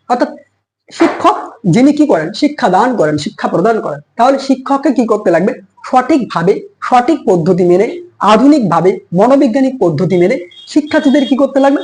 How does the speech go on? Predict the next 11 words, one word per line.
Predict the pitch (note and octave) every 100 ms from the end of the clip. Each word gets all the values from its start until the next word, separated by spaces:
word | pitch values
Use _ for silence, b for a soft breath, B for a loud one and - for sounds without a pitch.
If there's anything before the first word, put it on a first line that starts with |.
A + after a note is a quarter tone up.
| -
শিক্ষাদান | B3 - - C4 B3
করতে | F3+ -
লাগবে। | C#3+ C#3 - - - - - -
এটি | C4+ B3 D4+
হলো | B3+ C#4+ - - - - _ _ _ _ - -
এডুকেটাম, | G#3+ A#3+ - D#3+ D3 D3
অর্থাৎ | - C4 C#4+ - - - - -
এডুকেশন | G#3 D4+ D#4+ D4+ D#4+ - - _ _
যে | G3 G#3
আরেকটি | G#3+ B3+ C#4+ D4 C#4
অর্থ | G3 G3 -